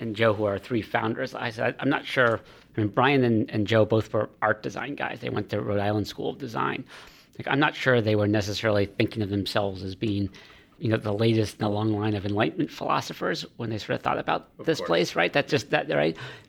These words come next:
Speaker 1: But they were taught to design things for humans. And so the very design of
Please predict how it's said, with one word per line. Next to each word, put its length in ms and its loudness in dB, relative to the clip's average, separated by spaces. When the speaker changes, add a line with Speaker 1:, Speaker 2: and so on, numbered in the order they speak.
Speaker 1:
But 160 0
they 120 -4
were 220 6
taught 400 2
to 100 -2
design 480 6
things 240 2
for 140 -4
humans. 640 0
And 160 4
so 120 4
the 120 6
very 500 4
design 680 4
of 220 -2